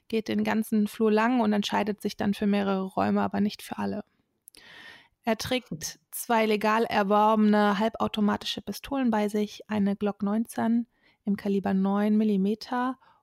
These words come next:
und eine Kleinkaliberpistole vom Typ Walther P zweiundzwanzig.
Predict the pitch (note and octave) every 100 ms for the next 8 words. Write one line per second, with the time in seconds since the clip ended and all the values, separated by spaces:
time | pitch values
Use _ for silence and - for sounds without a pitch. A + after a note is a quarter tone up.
0 | _ - G#3 G#3 - G3 G3+ G#3 G#3 -
1 | G#3 A3+ - G#3 G#3 - G3+ - G#3+ G#3
2 | G3+ G3+ G3 - G#3+ G3+ G3 G3 - G3
3 | - G3+ G3+ - A#3 - - A#3 A3+ -
4 | C4 -